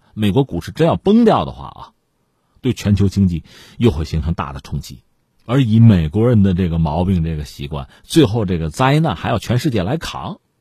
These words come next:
这恐怕是大家都不愿意看到的结果了。那最后还要扯一句是什么呢？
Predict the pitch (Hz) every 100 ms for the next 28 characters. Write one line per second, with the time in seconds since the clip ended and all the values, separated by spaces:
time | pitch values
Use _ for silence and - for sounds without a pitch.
0 | _ - 156 117 73 80 - - - -
1 | 139 - 104 - 87 80 - - - -
2 | - - _ _ _ 175 185 208 175 143
3 | 185 - - - 113 127 131 92 71 67
4 | 76